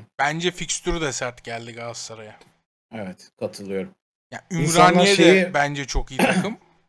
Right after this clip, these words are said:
Speaker 1: <clears throat> Giresun'da, Antalya'da.
Speaker 2: Abi, teknik adamlarına baktığımız zaman hepsinin gerçekten bir büyük maç planı var. Üçünün de var yani. Ümraniye Fenerbahçe maçında da gösterdi bence büyük maçları iyi oynayacağını.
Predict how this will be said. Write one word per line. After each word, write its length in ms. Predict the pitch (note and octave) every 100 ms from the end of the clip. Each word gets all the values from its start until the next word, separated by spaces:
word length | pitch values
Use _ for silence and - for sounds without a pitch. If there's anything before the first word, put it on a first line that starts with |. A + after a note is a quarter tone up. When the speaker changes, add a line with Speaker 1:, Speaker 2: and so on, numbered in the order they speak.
| _
Speaker 1:
<clears throat> 400 | _ _ _ -
Giresun'da, 840 | D#3 F3 E3 - C#3+ C#3+ G3 B3 - -
Antalya'da. 640 | E3 D#3+ D#3+ C#3 A#2 G#2 _ _ _ _ _ _ _ _ _ _ _ _
Speaker 2:
Abi, 440 | C3+ C3+ D#3 D3+ - _ _ -
teknik 360 | C#3 A2 F3
adamlarına 600 | F3+ D3+ D#3 D#3 D#3+ E3
baktığımız 480 | D#3 D3+ - F3+ F#3
zaman 280 | D3 C#3 F#3
hepsinin 640 | D#3+ - - D#3+ F#3 F3+ - B2
gerçekten 680 | C3 D3 - C3 - C#3
bir 280 | C#3 C#3+ C#3+
büyük 260 | D3 D3+ C#3
maç 240 | C#3+ -
planı 340 | D#3 C#3+ C#3+
var. 240 | D3 - -
Üçünün 440 | D#3 - D3+ D3
de 120 | C#3 B2+
var 160 | B2
yani. 360 | A#2+ A#2 A2+ A2+ - -
Ümraniye 580 | D3+ D3 D#3+ E3 E3+ F3
Fenerbahçe 600 | E3+ D#3 D#3+ E3 D#3+ F3
maçında 460 | D#3+ D#3 E3 E3
da 60 | E3+
gösterdi 600 | C#3+ C3+ - C3+ C3 C3+
bence 320 | C3 B2+ B2
büyük 340 | B2+ C3+ - -
maçları 440 | C3 B2+ - C#3
iyi 220 | C3+ C3 C#3
oynayacağını. 720 | C3+ B2+ A#2 G#2+ A2 G#2+